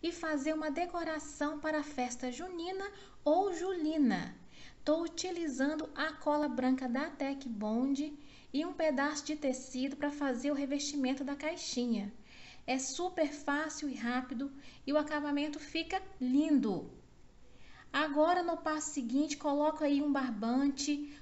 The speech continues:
com mini bandeirinhas feitas de E V A. E olha que charme!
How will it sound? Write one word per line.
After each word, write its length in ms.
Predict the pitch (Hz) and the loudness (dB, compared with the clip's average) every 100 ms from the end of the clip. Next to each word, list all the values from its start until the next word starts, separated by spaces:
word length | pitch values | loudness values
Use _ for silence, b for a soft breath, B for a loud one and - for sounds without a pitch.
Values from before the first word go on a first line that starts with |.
| - | -4
com 180 | 277 302 | 0 4
mini 460 | 302 330 403 403 | 2 2 0 0
bandeirinhas 960 | 285 294 302 269 247 240 277 294 285 - | 2 2 4 4 4 6 6 6 2 -2
feitas 440 | - 254 254 233 | 0 0 0 -2
de 220 | 208 220 | 0 0
E 160 | 247 311 | 2 2
V 220 | 311 294 262 | 2 2 2
A. 300 | 233 254 294 - - - - - - - - - - - - - | 2 2 0 -6 -14 -18 -18 -18 -18 -20 -20 -18 -18 -18 -18 -6
E 140 | 285 | 2
olha 340 | 320 302 349 359 | 4 4 4 2
que 320 | 359 - 440 | 0 -2 0
charme! 720 | - - 285 - 185 190 160 | 0 2 2 2 0 -2 -4